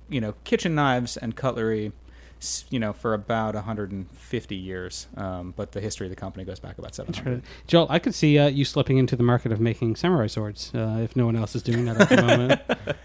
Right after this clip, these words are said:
Speaker 3: Yeah, I could probably corner that market
Speaker 2: Yeah.
Speaker 3: in Brooklyn.
Speaker 2: <laughs> Because there are so many samurais here in Brooklyn.
Speaker 3: <laughs>
Speaker 2: Actually,
Speaker 1: There
Speaker 2: pro-
Speaker 1: probably are.
Speaker 2: <laughs> Yeah, there probably are.
Speaker 1: Actually. <laughs>
Speaker 3: Yeah, we could create a renaissance.
Speaker 2: <laughs> Fa-, um, I, I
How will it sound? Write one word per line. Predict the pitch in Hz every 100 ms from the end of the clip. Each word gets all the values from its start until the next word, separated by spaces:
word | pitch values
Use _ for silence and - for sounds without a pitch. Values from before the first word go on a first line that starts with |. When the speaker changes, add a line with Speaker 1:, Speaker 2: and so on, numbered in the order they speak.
| - 90
Speaker 3:
Yeah, | 90 80
I | 143
could | -
probably | 87 82
corner | - 87 82
that | 78 78
market | 80 80
Speaker 2:
Yeah. | 165 156
Speaker 3:
in | -
Brooklyn. | 160 - 78
Speaker 2:
<laughs> |
Because | 175 156 180
there | 156 151
are |
so | - 139
many | 120
samurais | 110 120 110 107 104 107 - 120
here | 123
in | 107
Brooklyn. | 117 127 107 -
Speaker 3:
<laughs> |
Speaker 2:
Actually, | 147 151 123 113 - - - - - -
Speaker 1:
There | 170
Speaker 2:
pro- | 170
Speaker 1:
probably | 135 120
are. | 139
Speaker 2:
<laughs> |
Yeah, | 240 202
there | 190 175
probably | 208 180 175
are. | 165 147
Speaker 1:
Actually. | 196 175 - 180 - -
<laughs> | - - 135 143 - - -
Speaker 3:
Yeah, | 85 82
we | 82
could | - 82
create | 160 82
a | 78
renaissance. | 80 80 76 254 - 226 175 - -
Speaker 2:
<laughs> | - - - -
Fa-, | - 180 156
um, | 156 151 151 - - - - - - - -
I, | 156 165 -
I | 170